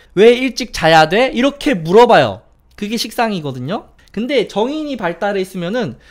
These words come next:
그렇게 안 따져요. "예." 하고, "예가, 예예요, 예." 예를 잘한다. 이게 정인의 능력이에요. 그 제가 요즘에 보는 시트콤 중에서 웬만해선 그들을 막을 수 없다. 그거 한 이십 년 됐는데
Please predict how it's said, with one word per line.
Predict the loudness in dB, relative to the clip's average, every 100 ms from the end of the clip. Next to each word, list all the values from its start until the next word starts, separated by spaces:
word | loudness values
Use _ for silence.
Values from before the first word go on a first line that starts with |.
| _
그렇게 | -4 -4 -4 -2
안 | -2 0
따져요. | 0 2 2 0 -2
"예." | 0 2
하고, | 2 0 -2 -6 _ -8
"예가, | -4 -2 -2 -6 -10 -10
예예요, | -8 -8 -8 -12
예." | -16 -20 _ _ _ _ -6
예를 | 0 2 2
잘한다. | 0 -2 -4 -2 -2
이게 | 2 0
정인의 | 0 -4 -4 -4 -4
능력이에요. | -6 -8 -8 -10 -10 -12 -16 _ _ _ -12
그 |
제가 | -8 -6
요즘에 | -6 -6 -8
보는 | -8 -8 -10
시트콤 | -12 -14 -10 -10 -10
중에서 | -10 -10 -8 -6 -4
웬만해선 | -4 0 2 2 0 -2 -6
그들을 | -6 -6 -4
막을 | -2 -4 -4
수 | -8
없다. | -10 -4 -4 -4 -12 _ -16
그거 | -12 -8
한 | -6
이십 | -4 -4
년 | -4 -4
됐는데 | -6 -6 -6 -6 -6